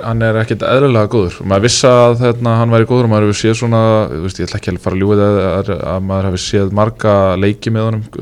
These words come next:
Hann alltaf var hjá Sönniesku þarna í, í fyrra, en, en það er ekkert af ástæðulausu að hann er ennþá hjá, hjá jafn stóru batteríu F C K er að, að, og að þeir séu að gefa honum tækifæri á, á svona mómenti. Ég meina, ég, það, það er bara þannig að F C K, sama hver mótorinn er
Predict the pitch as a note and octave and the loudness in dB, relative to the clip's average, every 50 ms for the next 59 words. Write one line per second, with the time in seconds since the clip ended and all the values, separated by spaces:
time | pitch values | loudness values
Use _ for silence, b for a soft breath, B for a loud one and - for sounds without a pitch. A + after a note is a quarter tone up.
0 | - - D#2+ F#2 F#2 F2+ - F#2 F2 F#2 G2 F#2 F#2 - G2+ G2+ G#2+ A2 A2 G#2+ | -10 -8 -8 -6 -6 -6 -6 -4 -4 -4 -4 -4 -4 -4 -2 0 0 0 0 -2
1 | - - A2 A2 G#2 G#2 G2 G2 F#2+ F#2+ - - G2 G2+ - - G#2 A2 G#2+ G#2+ | -2 -4 -4 -4 -2 -2 -2 -2 -2 -4 -4 -6 -6 -4 -2 -2 0 0 0 0
2 | G#2+ G2 F2 B B B B B B B B B B B B B _ - - - | 0 -2 -4 B B B B B B B B B B B B B _ -10 -4 0
3 | F#2 F2+ F2 F2+ F#2 F#2 F#2 F#2 - F#2 E2 F2 F#2+ F#2 - - F#2 F2 F2 F2 | 2 4 4 4 2 2 0 0 0 2 2 2 0 0 -2 -2 0 0 2 2
4 | F2 F2+ F2 - - - D#2+ E2+ E2+ E2+ E2+ E2+ E2+ E2+ E2+ - - - E2+ F2 | 0 0 0 -2 -2 -2 -2 -2 -2 -2 -2 -2 -2 -2 -4 -6 -8 -6 -4 -2
5 | F2 D#2+ E2 E2 E2 - - - - F2+ D#2+ E2 D#2+ E2 - - _ - - - | -2 0 0 -2 -2 -4 -8 -10 -8 -6 -4 -4 -4 -6 -8 -12 _ -10 -6 -6
6 | E2 - - - F#2 F2 E2 - F#2 F2 - - - F#2 F2 E2+ F2 F2 - - | -6 -6 -6 -4 -4 -4 -2 -4 -4 -6 -6 -6 -4 -2 -2 -2 -2 -4 -6 -8
7 | - - D#2+ E2 E2 E2+ - - - - E2 E2 D#2+ - - E2+ E2+ - - G2+ | -8 -6 -4 -4 -4 -6 -8 -10 -12 -10 -8 -8 -8 -10 -10 -10 -10 -10 -12 -16
8 | F#2+ F#2 B B B B B B B B - - F2 E2+ F2 - F#2+ F2 E2+ - | -20 -20 B B B B B B B B -2 2 2 2 4 4 2 2 2 2
9 | - F2 F2 - - F#2 F2+ F2+ F2 - - F2+ F#2 - G2 F#2+ G2+ F2 F2 F2+ | 0 -2 0 0 0 0 0 0 -2 -2 0 0 0 0 -2 0 0 2 2 2
10 | F2+ F2 F2 F2 F2 - D#2+ F2+ F2 - F#2+ F#2 F2+ F2+ F#2+ F#2 F#2 F2+ - D#2+ | 2 4 2 2 0 0 -2 -2 -2 -2 -2 -2 -2 0 -2 -2 -2 -2 -4 -2
11 | D2+ D#2 D#2+ E2 D#2+ D#2 - - E2 - - - - - - - - D#2+ - - | -2 -2 0 0 -2 -2 -4 -6 -10 -12 -12 -14 -20 -20 -20 -10 -6 -6 -6 -6
12 | - - E2+ E2+ - F#2 F2+ F#2 F2+ F2+ D#2+ - F2 - - - - - F2+ - | -4 -2 -2 0 0 0 0 0 0 0 -2 -2 -4 -6 -6 -4 -4 -2 -2 0
13 | - F#2+ F#2 G2 F#2+ - F2+ G2+ G#2 A2 - A2 F#2+ F2+ F2 F2 - - | 0 0 0 0 0 0 2 2 2 2 2 0 0 2 0 0 0 -4